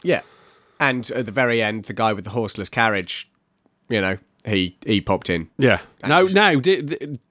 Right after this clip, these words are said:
Speaker 2: the horseless carriage, right? I wanna ask this 'cause he's whipping something in front. Does he just have invisible horses?
Speaker 1: Yeah, I don't,
Speaker 2: Or
Speaker 1: I really
Speaker 2: is
Speaker 1: don't
Speaker 2: he,
Speaker 1: know.
Speaker 2: is he whipping the air in front of the car and the car is getting stressed out as if it does have horses?
Speaker 1: If you
Speaker 2: 'Cause there was
Speaker 1: whip
Speaker 2: no
Speaker 1: air,
Speaker 2: engine.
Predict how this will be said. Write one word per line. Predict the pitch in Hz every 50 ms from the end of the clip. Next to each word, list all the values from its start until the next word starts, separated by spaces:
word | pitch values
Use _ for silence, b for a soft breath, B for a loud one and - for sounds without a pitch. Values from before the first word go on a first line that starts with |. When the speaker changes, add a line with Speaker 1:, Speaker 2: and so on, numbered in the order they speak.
| _ _ - - _ _ _ _ _ -
Speaker 2:
the | 165 147 151 151
horseless | 147 185 196 - - 165 -
carriage, | - 156 117 98 92 90 -
right? | 98 98 104
I | 117 123 135
wanna | 139 143 135 131 120 117
ask | 107 98 -
this | 104 92 - -
'cause | - 131
he's | 117 170 214 208 151 135
whipping | 113 127 180 175 - - 127 120
something | - - 120 113 - 117 117
in | 110 101
front. | - - 113 90 87 - b b b
Does | - 170 175 175
he | 226 214
just | 190 208 175 -
have | 165 147
invisible | 147 151 135 127 139 123 135 117 127 123
horses? | 113 - 120 110 98 - - - 80 80 - - - _ _ _ _ _ _ _ _ _ _ _ _ _ _ _ _ _ _ _ _ _ _ -
Speaker 1:
Yeah, | 185 180
I | 143 160
don't, | - 202 180 -
Speaker 2:
Or | 147 151 160 196
Speaker 1:
I |
really | 190 190 185 180
Speaker 2:
is | 165 135
Speaker 1:
don't | 156 156
Speaker 2:
he, | 160 139 117 101
Speaker 1:
know. | -
Speaker 2:
is | 170 165 139
he | 143 165
whipping | 156 139 160 151 - 156 143 139
the | 139 151 - -
air | 143 147 147 147 147
in | 147 143 -
front | - 139 127 120 -
of | 117 110 123
the | 117
car | - - - 151 147 120 98 92 95 -
and | - 104 104
the | 107
car | - - 123 107 107 110
is | 101
getting | 92 120 104 101 110
stressed | - - - - 120 110 101 - - 127
out | 110 104 104 -
as | - 131 120 107
if | 117 110 -
it | 117 - - _
does | - 135 127 117 -
have | - 98 95 87
horses? | 104 90 90 90 - - 98 92 90 - -
Speaker 1:
If | - - -
you | 135
Speaker 2:
'Cause | 135 151 139
there | 180
was | 175 151
Speaker 1:
whip | 190
Speaker 2:
no | 190 160 160
Speaker 1:
air, | 170 -
Speaker 2:
engine. | 98 90 92 90 95